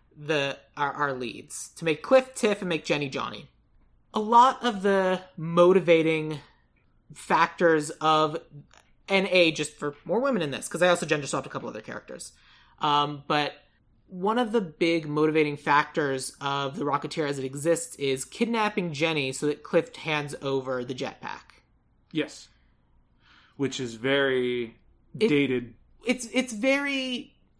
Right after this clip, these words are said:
Speaker 1: nineteen twenties, uh, Nickel-, Nickelodeons.
Speaker 2: Yeah.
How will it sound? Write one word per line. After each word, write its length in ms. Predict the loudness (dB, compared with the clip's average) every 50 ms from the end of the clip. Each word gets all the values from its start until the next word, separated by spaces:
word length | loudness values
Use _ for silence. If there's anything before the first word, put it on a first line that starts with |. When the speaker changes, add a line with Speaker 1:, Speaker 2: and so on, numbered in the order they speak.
| _ _ -16 -8
Speaker 1:
nineteen 540 | -4 -4 -2 -2 -2 -2 -2 -2 -2 -2 -2
twenties, 840 | -4 -2 -2 0 0 0 -2 -4 -4 -6 -8 -8 -10 -10 -12 -12 -12 -6 -2
uh, 500 | 2 2 2 2 2 2 0 0 -2 -4 -6 -14 _ _ _ _ _ _ _ _ _ _ _ _ _ _ _ _ _ _ _ _ _ _ _ _ _ _ _ _ _ _ _ _ _ _ _ _
Nickel-, 840 | -14 -10 -2 0 0 0 2 2 2 2 4 4 2 2 0 -4 -10 -18 _ _ _ _ _ _ _ _ _ -20 -20 -20 -14 -10
Nickelodeons. 960 | -8 -6 -4 -2 0 0 2 2 2 0 0 -2 -4 -6 -10 -12 -16 -12 -6 -2
Speaker 2:
Yeah. 220 | 0 0 0